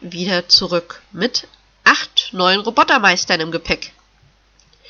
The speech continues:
Denen verpasst er die Aufgabe, Monsteropolis zu zerstören und Jagd auf Mega Man zu machen. Mega Man bekommt Unterstützung von Doktor Light,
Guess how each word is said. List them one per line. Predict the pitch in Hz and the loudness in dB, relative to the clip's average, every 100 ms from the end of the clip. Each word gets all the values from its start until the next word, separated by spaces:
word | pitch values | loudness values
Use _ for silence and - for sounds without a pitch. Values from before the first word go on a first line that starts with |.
| - - - - _ _ _ _ | -16 -14 -14 -18 _ _ _ _
Denen | 190 240 277 302 285 | 2 4 4 2 0
verpasst | 277 208 - 226 - | 0 -4 0 0 0
er | |
die | 202 170 | 2 2
Aufgabe, | 180 185 - 220 240 196 | 2 0 0 0 0 0
Monsteropolis | 190 202 - 226 202 247 254 196 170 - | 0 2 0 0 4 2 4 2 4 2
zu | - | 0
zerstören | - 165 - 170 175 226 | -6 -6 -2 0 0 0
und | 240 214 - | -4 -8 0
Jagd | 175 180 - 185 | 2 2 0 -6
auf | 185 196 | -4 -2
Mega | 226 233 | 2 2
Man | 196 175 | 2 0
zu | - - | -2 -4
machen. | 147 - - _ _ _ _ _ _ - _ _ - - - _ | -12 -12 -20 _ _ _ _ _ _ -20 _ _ -20 -20 -20 _
Mega | 214 240 254 | 2 4 4
Man | 269 | 2
bekommt | 254 - 214 196 - | 0 -2 -4 -4 -8
Unterstützung | 190 190 - 190 - 220 220 | -4 -2 -2 -2 -2 -2 -4
von | 196 180 | -4 -2
Doktor | 170 - 175 165 | -4 -4 -6 -4
Light, | 156 160 226 349 - | -2 0 0 0 -8